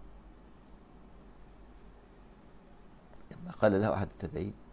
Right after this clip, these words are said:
"يا حذيفة، لو كنا مع رسول الله صلى الله عليه وسلم لفعلنا فعلنا".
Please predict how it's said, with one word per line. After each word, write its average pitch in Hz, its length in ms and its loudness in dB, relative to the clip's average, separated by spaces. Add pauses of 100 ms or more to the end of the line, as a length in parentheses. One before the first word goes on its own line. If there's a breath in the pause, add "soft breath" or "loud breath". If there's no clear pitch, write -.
(480 loud breath)
"يا 101 100 2
حذيفة، 98 400 2
لو 95 120 2
كنا 98 420 -2 (1700)
مع 85 280 -2
رسول 90 260 0
الله 101 120 0
صلى - 200 -4
الله 101 100 -4
عليه 92 100 -6
وسلم 90 120 -4
لفعلنا 113 440 0
فعلنا". 123 380 -4